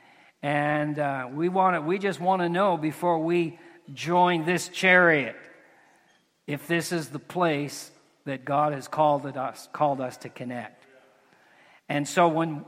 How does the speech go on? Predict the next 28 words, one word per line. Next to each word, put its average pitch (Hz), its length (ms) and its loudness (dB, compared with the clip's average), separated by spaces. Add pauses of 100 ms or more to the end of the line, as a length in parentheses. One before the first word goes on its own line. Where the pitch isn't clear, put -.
we 180 180 2
were 202 160 2
done 202 240 6
our 180 140 6
conversation, 185 800 -2
I 160 100 0
think, 196 280 -4 (1300)
I 170 120 6
think 190 200 0
we 196 100 2
passed 190 380 8
the 175 80 -6
test. 190 580 2
<laughs> - 40 -12 (4000)
And 170 220 4
I, 175 200 4
you 202 320 0
have 190 180 6
watched 180 800 2 (240)
them 151 260 -4
grow. 156 580 0 (1080)
You 143 160 -2
know, 147 420 0
I 165 220 4
have 156 240 2
watched 147 420 0
them 147 240 -4
grow. 143 480 -2